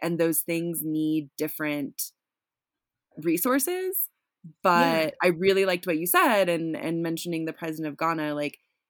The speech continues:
Speaker 1: it's about local leadership developing those priorities and then, and then looking for partners, right? And that partner might be any one of those agencies that can help come in, but the priorities were developed by the local government.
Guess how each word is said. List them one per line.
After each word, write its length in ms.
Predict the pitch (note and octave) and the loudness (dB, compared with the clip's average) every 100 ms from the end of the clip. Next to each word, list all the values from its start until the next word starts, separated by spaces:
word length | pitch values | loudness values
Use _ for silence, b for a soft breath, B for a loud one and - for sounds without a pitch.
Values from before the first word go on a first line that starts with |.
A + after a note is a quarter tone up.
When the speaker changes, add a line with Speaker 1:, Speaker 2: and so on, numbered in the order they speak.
| _ _ _ - | _ _ _ -2
Speaker 1:
it's 260 | G3+ A3+ | 0 2
about 600 | A#3+ F3+ D#3 D#3+ F3 E3 | 0 0 2 2 2 0
local 440 | D#3 D#3+ D#3+ E3 D#3 | -2 -2 -2 -2 -2
leadership 640 | D3 D#3 D3+ D3+ D3+ C#3+ | -2 -2 -2 -2 -4 -4
developing 580 | D3+ C#3+ C#3+ D3 D#3 D3+ | -4 -2 0 0 -2 -4
those 180 | C#3+ C#3 | -4 -6
priorities 920 | - C#3+ C3 C3 F#3+ C#4 D#4+ E4 - - b - | -6 -4 -4 -4 -2 0 0 -2 -6 -10 b 0
and 260 | G3 F#3+ E3+ | 2 2 0
then, 760 | E3+ E3+ E3 D#3+ D#3+ D#3+ D#3+ - | 0 0 -2 -2 -4 -6 -6 0
and 140 | A3 | 4
then 140 | A3+ | 4
looking 260 | G#3 G3+ G#3 | 4 0 0
for 100 | A3+ | -2
partners, 480 | - D#4 D3+ - - | 0 0 -2 -6 -4
right? 160 | E3+ - | -2 -2
And 160 | F#3+ | 2
that 160 | F#3 - | 0 2
partner 340 | G3 F3+ F#3 | 0 0 0
might 240 | F3 E3+ - | 0 -2 -2
be 220 | F#3 D#3+ - | -4 -4 -4
any 240 | E3 E3 | -2 -2
one 160 | E3 D#3 | -2 -2
of 80 | D3 | -2
those 160 | D3+ - | -4 2
agencies 600 | C4+ A3+ G3 D3+ D3+ D3+ | 2 4 0 0 2 2
that 140 | D#3 | 0
can 100 | E3 | -2
help 400 | E3 - F#3 - | -6 0 2 0
come 220 | - E3 | -6 -4
in, 360 | F3 E3+ D3 D3+ - _ _ _ - | -2 0 -2 -4 -8 _ _ _ -2
but 100 | - | -2
the 80 | |
priorities 760 | E3 - E3+ G3 A3+ G3+ F3 D#3 | -2 -2 0 4 4 4 2 2
were 100 | D#3 | 0
developed 500 | D3+ C#3+ C#3+ C3 - | -2 0 0 -2 -2
by 140 | D3 | 0
the 80 | C#3+ | 0
local 300 | C#3+ C3+ - | -2 -4 -6
government. 460 | - - - A1 | -4 -4 -6 -12